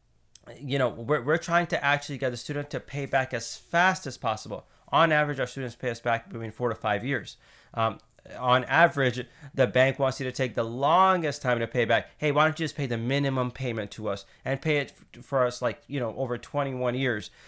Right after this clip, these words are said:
Uh, we don't want that. We want the student to be out of debt as soon as possible. We want the money back as soon as possible so we don't lose it over inflation, right? So the model is completely different than conventional lending. It is a disruptive model, and we want others to copy us.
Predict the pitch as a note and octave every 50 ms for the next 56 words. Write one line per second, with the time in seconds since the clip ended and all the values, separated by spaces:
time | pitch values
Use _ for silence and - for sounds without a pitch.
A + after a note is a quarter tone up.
0 | - - - - A#2 A2+ - F3 E3+ F#3+ D#3+ C3 C3+ C#3 C#3 C3 - A2 A#2 C3+
1 | D3+ E3 D#3+ D3+ C#3+ B2+ - - C#3 C3 B2 - A#2+ G#2 A2+ - - - A#2+ B2
2 | C#3+ E3+ E3 B2 C3 B2+ A#2+ - - A#2 - - C3+ C3+ C#3+ C#3+ - - B2+ A2
3 | A2+ - - G#2 A2 A2+ A2+ A#2+ A#2+ A#2+ A#2 A2 A2+ A#2 A#2+ A#2+ A2+ G2+ - B2+
4 | C#3+ D#3 - D3 B2+ B2+ - C3 A2+ A2 - A2+ A2+ - - A#2 A#2 A#2+ A#2+ G2+
5 | A2 A#2+ A#2+ G#2+ A#2+ A#2 A2 G#2 F#2 G#2 G2+ G#2 G#2 - - C3+ C3+ C3+ - -
6 | F#2 D#2 - _ _ - - - - _ - A#2 A#2+ A#2 - C#3+ C3 C3 C3 D3
7 | E3+ F#3 E3+ D#3 - - - D3 - - D#3 C3+ A#2+ A2+ C3 B2+ - B2 A#2 A2
8 | - - A2 G#2+ A2+ A2 - - A2 G#2 G2+ G2+ G2 G2 F#2 - - - C#3+ D3
9 | D3 C#3 A2+ A#2+ G#2+ F#2+ A2 G#2 - - A2+ G2 - - G2+ F#2 G#2 G#2+ F#2+ F#2+
10 | F#2+ - - - C3+ D3 D3 C#3+ C3+ C3+ C3+ C3 - - - B2+ C3+ C3 C3+ C3+
11 | - - - A2+ - - B2 A2+ G#2+ - G#2+ F#2+ E2 - -